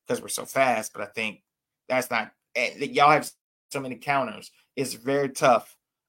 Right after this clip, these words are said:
Um, and you got Trent. So our guy can't even go to one side of the field.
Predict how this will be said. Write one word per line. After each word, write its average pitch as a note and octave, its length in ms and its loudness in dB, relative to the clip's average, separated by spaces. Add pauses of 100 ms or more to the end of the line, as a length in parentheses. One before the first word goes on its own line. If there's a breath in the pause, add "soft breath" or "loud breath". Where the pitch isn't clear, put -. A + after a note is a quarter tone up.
(140)
Um, G2+ 540 -6 (760)
and F3+ 260 6
you C#3 60 -4
got D3 360 8 (320)
Trent. G3 320 0 (420)
So C#3+ 500 4 (380)
our D#3+ 140 6
guy D#3 160 4
can't D3 200 -2
even C#3+ 100 -6
go D#3 120 2
to D3 100 -6
one B2+ 180 -6
side B2 180 0
of A#2+ 60 -4
the G#2 60 -8
field. D3 380 -2